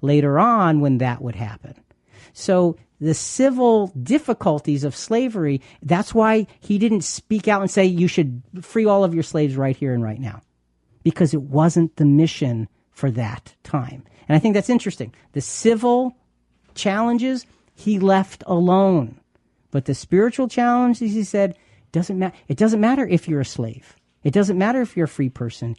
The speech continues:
Here's freedom in Christ. That's what the apostles taught us. That's what Jesus taught us. So their primary concern was grasping spiritual freedom with responsibility.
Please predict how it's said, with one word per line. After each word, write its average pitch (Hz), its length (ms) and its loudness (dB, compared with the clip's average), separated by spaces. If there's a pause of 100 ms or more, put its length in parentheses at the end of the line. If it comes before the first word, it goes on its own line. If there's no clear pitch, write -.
(240)
Here's 170 360 2
freedom 127 440 0
in 117 140 -6
Christ. - 520 -12 (160)
That's - 180 -8
what 143 80 -6
the 165 80 -2
apostles 135 420 -4
taught 110 240 -10
us. 107 160 -14 (160)
That's - 200 -12
what 120 100 -8
Jesus 120 340 -6
taught - 220 -18
us. - 160 -20 (260)
So - 160 -2
their 160 100 2
primary 170 380 2
concern 165 440 0 (240)
was 139 160 -4
grasping 151 720 0 (680)
spiritual 214 560 0
freedom 131 320 0
with 120 160 -4
responsibility. 113 800 -8